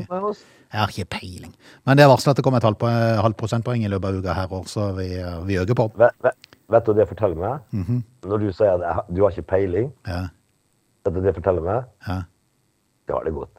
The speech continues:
Speaker 2: Ja, ja, jo, men samtidig så har jeg jo, eh, gått
Speaker 1: Ja,
Speaker 2: med
Speaker 1: men
Speaker 2: lån,
Speaker 1: vi,
Speaker 2: da.
Speaker 1: vi har det godt. Altså, når ikke du har, eh, giddet å sjekke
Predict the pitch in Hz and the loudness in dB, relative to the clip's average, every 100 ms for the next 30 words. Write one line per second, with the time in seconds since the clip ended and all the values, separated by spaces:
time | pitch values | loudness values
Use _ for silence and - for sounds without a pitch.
0 | _ _ _ _ _ 127 120 135 110 95 | _ _ _ _ _ 4 8 10 8 4
1 | 104 107 110 110 110 98 101 98 104 101 | 2 2 2 4 2 0 -2 -2 0 0
2 | 107 90 92 107 104 98 95 92 90 90 | 0 0 -2 0 0 0 0 -2 -2 -4
3 | 90 87 90 90 - 165 110 104 131 90 | -4 -4 -4 -4 0 4 6 6 6 4
4 | 110 110 87 113 120 95 95 113 117 113 | 6 4 4 2 2 2 2 2 2 4
5 | 101 113 98 98 101 98 107 120 90 - | 4 4 2 2 0 -2 0 4 4 2
6 | - - 147 | -2 0 0